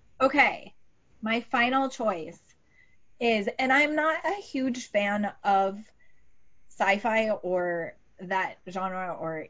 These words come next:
alien movies or any of that, but this one falls in a category all of its own.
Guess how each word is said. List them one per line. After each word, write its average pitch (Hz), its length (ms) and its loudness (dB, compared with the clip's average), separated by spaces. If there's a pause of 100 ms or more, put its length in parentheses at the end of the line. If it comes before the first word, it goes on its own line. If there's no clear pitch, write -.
alien 185 640 -6
movies 180 400 -4
or 175 100 -6
any 175 220 -10
of 165 60 -8
that, 202 260 -2 (280)
but 269 400 6 (640)
this 247 320 -2
one 269 420 2
falls 220 560 2 (100)
in 208 120 -2
a 196 60 -4
category 185 540 -2
all 175 300 -4
of 170 100 -6
its 170 160 -6
own. 160 380 -8